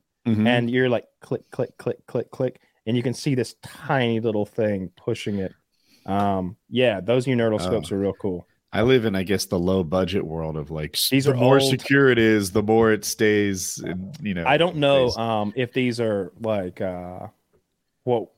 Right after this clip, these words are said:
Speaker 2: I, I don't know if they still do that anymore. These are very old scopes.
Speaker 1: Okay.
Speaker 2: Uh, th-,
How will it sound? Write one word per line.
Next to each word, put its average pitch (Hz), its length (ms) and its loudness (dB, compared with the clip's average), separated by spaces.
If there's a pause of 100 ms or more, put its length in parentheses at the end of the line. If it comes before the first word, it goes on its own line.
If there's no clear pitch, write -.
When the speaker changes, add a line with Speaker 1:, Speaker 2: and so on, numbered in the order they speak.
(120)
Speaker 2:
I, 110 220 0
I - 20 6
don't 131 100 2
know 131 80 2
if 117 60 -2
they 117 120 -2
still 113 260 -2
do 110 200 -2
that 101 240 0
anymore. 107 360 -2
These 123 180 -2
are 117 40 -2
very 104 420 0
old 98 180 -2
scopes. - 480 -6 (260)
Speaker 1:
Okay. 85 360 -4
Speaker 2:
Uh, 92 180 -4
th-, 90 120 -6